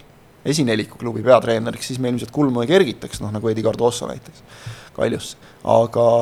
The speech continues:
aga et noh, miks Tammekasse just, aga, aga nagu näha, siis tal oli klausel ja tal tuli pakkumine, mis tema jaoks oli parem ja ta läks, eks ole, et, et, et noh, see on nagu paratamatus, et, et sellise kaliibriga mehi sa siia ei saa, aga, aga lõppkokkuvõttes jama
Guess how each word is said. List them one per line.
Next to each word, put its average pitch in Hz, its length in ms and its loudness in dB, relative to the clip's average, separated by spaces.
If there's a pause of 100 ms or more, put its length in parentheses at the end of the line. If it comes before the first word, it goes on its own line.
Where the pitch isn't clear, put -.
(280)
aga 120 160 -4
et - 80 -10
noh, 123 120 -4
miks 131 200 -8
Tammekasse 147 720 0 (220)
just, - 240 -8 (280)
aga, 117 380 2 (180)
aga 120 160 -4
nagu 123 160 -2
näha, 135 240 2
siis 113 160 -8
tal 120 120 -2
oli 127 140 -2
klausel 151 500 4
ja 131 80 2
tal 123 160 -2
tuli 135 200 0
pakkumine, 135 480 -4
mis 131 120 -12
tema 135 200 0
jaoks 131 200 -8
oli 135 80 -4
parem 143 360 4
ja 127 80 -2
ta 139 80 4
läks, - 320 -4
eks - 160 -16
ole, - 240 -10
et, - 180 -20 (220)
et, 117 480 -4 (520)
et 135 80 -4
noh, 127 160 -4
see 147 120 6
on 143 80 4
nagu 135 160 2
paratamatus, - 640 4
et, - 160 -20
et - 100 -12
sellise 117 460 -4
kaliibriga 117 480 0
mehi 131 360 -4
sa 117 100 -8
siia 127 260 2
ei 117 80 0
saa, 131 380 4
aga, 147 260 0
aga 135 160 0
lõppkokkuvõttes 127 520 -4
jama 156 200 4